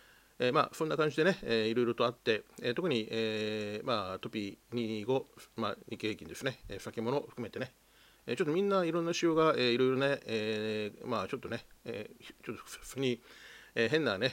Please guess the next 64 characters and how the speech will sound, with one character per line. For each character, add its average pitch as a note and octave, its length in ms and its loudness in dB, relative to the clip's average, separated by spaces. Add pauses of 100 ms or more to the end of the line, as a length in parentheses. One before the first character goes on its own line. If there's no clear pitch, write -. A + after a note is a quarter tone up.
え A2 140 -2
ー、 G2+ 60 -6
デ A#2 120 2
ー A2+ 40 -2
タ A2+ 120 2
上 A2+ 140 0
に A2 60 -2
な B2+ 60 0
っ A#2 40 -6
て - 100 -12
ま F2 100 -8
す - 120 -12
ん - 20 -14
で G2+ 80 -10
ね。 A#2+ 140 -6 (960)
ま C3 80 2
あ、 G#2+ 40 2
そ - 100 -4
の C#3+ 60 0
辺 C3+ 140 0
が C3 300 4
あ - 20 6
っ A#2+ 80 -2
た - 80 -2
以 F#2+ 60 -4
上 A2+ 140 -2
に A#2 100 -2
ね、 C#3 140 0
ま A2 120 -2
あ、 A2+ 40 -4
分 G#2 200 -4
か G#2 80 -4
り G#2+ 80 -4
づ G#2+ 100 -8
ら G2+ 60 -4
く F#2+ 60 -10
な F#2+ 80 -8
っ - 20 -16
て - 100 -16
く - 120 -12
る - 80 -16
と - 80 -16 (520)
い A2+ 40 2
う A2 160 0
感 A2 140 -8
じ G#2 80 -12
じ G#2+ 80 -4
ゃ - 20 -2
な-、 G2+ 100 -6 (100)
な G#2+ 120 -8
か A#2+ 100 -2
ろ A2 80 0
う F#2+ 60 -6
か G2+ 140 -6
と - 100 -18 (200)
い - 100 -10
う G2+ 200 -8
ふ A#2+ 120 -6
う G#2+ 60 -4
に A#2+ 160 -6
思 F#2+ 140 -10
い F#2 80 -10
ま F2 140 -12
す。 - 120 -14